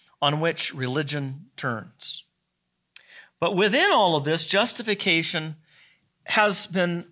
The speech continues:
taken less seriously in churches today, even churches of the Reformation. And I guarantee you this, if the law is taken less seriously, and I don't recommend that either,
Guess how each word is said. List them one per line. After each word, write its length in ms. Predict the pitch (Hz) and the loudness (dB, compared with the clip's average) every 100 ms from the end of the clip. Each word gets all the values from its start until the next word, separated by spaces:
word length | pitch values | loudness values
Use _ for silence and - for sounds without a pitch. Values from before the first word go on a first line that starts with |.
| - | -4
taken 340 | 190 175 165 | -2 0 -2
less 520 | 143 170 285 - - | 0 2 2 2 -2
seriously 720 | - 175 139 131 120 - 135 143 | 0 0 0 0 -4 -4 -4 -4
in 140 | 127 | -6
churches 640 | 120 131 131 147 139 - - | -4 -4 -4 -6 -4 -4 -4
today, 640 | - 131 120 127 156 - - - - | -4 -2 0 2 0 -6 -20 -14 0
even 320 | 196 262 254 | 2 2 2
churches 400 | 214 202 214 180 | 0 0 -2 -2
of 80 | 165 | 0
the 80 | |
Reformation. 840 | 156 156 151 165 190 226 - 92 - _ _ _ _ _ - - - - | 2 0 0 0 2 2 -2 -6 -14 _ _ _ _ _ -20 -20 -8 0
And 80 | 180 | 2
I 80 | |
guarantee 600 | 170 165 254 320 269 262 | 4 4 4 4 2 2
you 140 | 240 226 | 2 2
this, 460 | 180 120 104 - - _ _ - - _ - | 2 2 0 -4 -6 _ _ -20 -20 _ 0
if 160 | 190 | 2
the 100 | 202 | 2
law 540 | 196 185 226 339 339 311 | 0 0 2 4 4 4
is 220 | - 180 | 2 0
taken 440 | - 208 190 196 170 | 2 2 4 2 2
less 360 | 165 165 - | 4 4 2
seriously, 560 | - 160 143 127 143 175 | 2 2 2 0 0 2
and 80 | 160 | 4
I 80 | 147 | 4
don't 160 | 160 | 2
recommend 460 | 160 151 139 139 135 | 0 -2 -2 0 0
that 160 | 160 | 0
either, 340 | 160 180 139 | 0 -4 -6